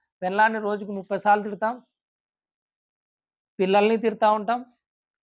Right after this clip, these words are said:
అల్లా క్షమించుగాక తల్లిదండ్రులను కూడా తిడుతూ ఉంటాం. అట్లా తయారైనాం మనం.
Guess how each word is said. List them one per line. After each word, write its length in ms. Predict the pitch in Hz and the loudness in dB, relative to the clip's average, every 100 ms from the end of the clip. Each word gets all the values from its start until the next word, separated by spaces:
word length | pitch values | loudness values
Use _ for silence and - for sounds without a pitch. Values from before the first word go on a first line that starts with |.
| _ _ _ _ _ _ _ 175 | _ _ _ _ _ _ _ -6
అల్లా 260 | 185 208 | 2 2
క్షమించుగాక 640 | 202 - 208 214 214 208 214 | 2 -4 -6 -2 2 4 2
తల్లిదండ్రులను 580 | - 220 226 247 247 247 | 2 4 4 2 2 2
కూడా 140 | 247 | 2
తిడుతూ 320 | 240 196 196 | 2 -4 -6
ఉంటాం. 240 | 180 131 _ _ _ _ _ _ _ _ _ _ - | -10 -12 _ _ _ _ _ _ _ _ _ _ -6
అట్లా 180 | 175 214 | -2 2
తయారైనాం 500 | 202 214 208 190 | 4 4 2 -4
మనం. 120 | 151 | -6